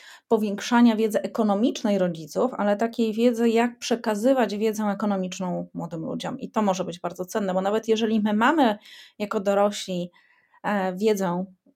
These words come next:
mm, z-, na tematy finansowe rozległą, to nie zawsze wiemy, jak rozmawiać na te tematy z dziećmi. I to jest ważne,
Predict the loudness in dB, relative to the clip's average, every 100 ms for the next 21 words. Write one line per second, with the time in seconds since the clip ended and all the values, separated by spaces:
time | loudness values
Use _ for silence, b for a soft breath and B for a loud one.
0 | _ _ -8 -6 -6 -6 -4 -2 0 0
1 | 2 2 2 0 -2 0 0 2 2 0
2 | 0 0 0 -2 2 2 2 -2 -2 -4
3 | 0 -2 0 -2 0 2 2 0 0 0
4 | -2 -4 -4 -2 -2 -4 -8 -8 -6 -6
5 | -4 -4 -4 -4 -6 -6 -8 -10 -12 -8
6 | -8 -10 _ 0 2 2 -2 -4 -4 -4
7 | -4 -4 -4